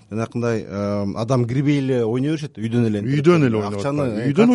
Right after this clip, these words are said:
Speaker 2: ойноп атпайбы?
Speaker 1: карточка менен төлөп ойной беришет.
Speaker 2: Жанагы кинолордун алдында
Speaker 1: Ну,
Speaker 2: ошолорду у-, у-, ал-,
Speaker 1: ошол,
Speaker 2: алдырып салыш
Speaker 1: один,
Speaker 2: керек.
Speaker 1: ооба да, а-, жанакы один икс бет,
Speaker 2: Один
Speaker 1: жанакы,
Speaker 2: икс бет,
Speaker 1: э, Один три топора деп эле реклама болуп атпайбы
Speaker 2: Мгм.
Speaker 1: кечкелечи?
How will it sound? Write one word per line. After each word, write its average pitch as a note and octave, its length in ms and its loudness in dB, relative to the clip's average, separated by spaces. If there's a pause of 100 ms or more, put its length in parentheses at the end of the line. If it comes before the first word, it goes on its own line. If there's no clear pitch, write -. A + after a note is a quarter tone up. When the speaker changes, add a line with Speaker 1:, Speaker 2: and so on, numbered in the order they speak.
Speaker 2:
ойноп F3+ 180 4
атпайбы? G2+ 240 -4
Speaker 1:
карточка D#3 380 -4
менен E3 140 0
төлөп D#3 380 -4
ойной C#3 220 -2
беришет. F3+ 280 -6 (100)
Speaker 2:
Жанагы C3 380 2
кинолордун D3+ 540 2
алдында D#3 200 0
Speaker 1:
Ну, C3+ 60 6
Speaker 2:
ошолорду F3+ 380 6
у-, E3+ 260 2
у-, E3 60 4
ал-, F3 100 4
Speaker 1:
ошол, E3+ 180 6
Speaker 2:
алдырып F3 320 4
салыш C#3 120 6
Speaker 1:
один, D3+ 140 2
Speaker 2:
керек. B2+ 120 4
Speaker 1:
ооба C#3+ 220 4
да, A2 180 0
а-, A2+ 60 -2
жанакы B2 400 -2
один C3 260 -2
икс A#2+ 160 2
бет, A#2 340 -2
Speaker 2:
Один A2+ 120 -4
Speaker 1:
жанакы, B2 240 2
Speaker 2:
икс B2 80 -4
бет, A#2 180 4
Speaker 1:
э, G2+ 460 -2
Один B2+ 320 0
три B2+ 120 -6
топора B2 360 0
деп A2+ 140 0
эле A2 180 2
реклама A#2 320 0
болуп A#2 180 -2
атпайбы G#2 200 0
Speaker 2:
Мгм. A2 100 -4
Speaker 1:
кечкелечи? G2+ 360 -6